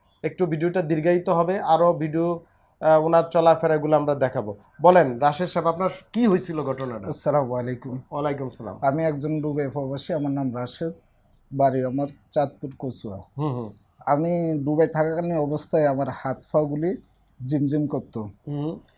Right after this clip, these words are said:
Speaker 2: দুই চার দিন এমন হওয়ার পর আমি ওইখানে ডাক্তার দেখাইছিলাম।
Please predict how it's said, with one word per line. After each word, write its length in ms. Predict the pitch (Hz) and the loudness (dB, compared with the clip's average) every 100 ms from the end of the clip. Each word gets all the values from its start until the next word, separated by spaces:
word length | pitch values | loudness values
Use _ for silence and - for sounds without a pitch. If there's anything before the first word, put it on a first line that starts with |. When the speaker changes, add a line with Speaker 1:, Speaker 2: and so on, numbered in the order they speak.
| _ _ _ - | _ _ _ -10
Speaker 2:
দুই 220 | 170 190 | -4 -2
চার 240 | 190 208 175 | 0 0 0
দিন 120 | 180 | 0
এমন 240 | 170 175 | -2 -2
হওয়ার 320 | 147 156 165 156 | -2 4 4 4
পর 120 | 170 | 2
আমি 180 | 160 160 | 2 0
ওইখানে 480 | 139 151 151 151 | -2 -4 -4 -4
ডাক্তার 400 | 143 127 - 156 | -6 -8 -6 -6
দেখাইছিলাম। 540 | 143 135 147 175 180 | -4 -4 -4 -4 -4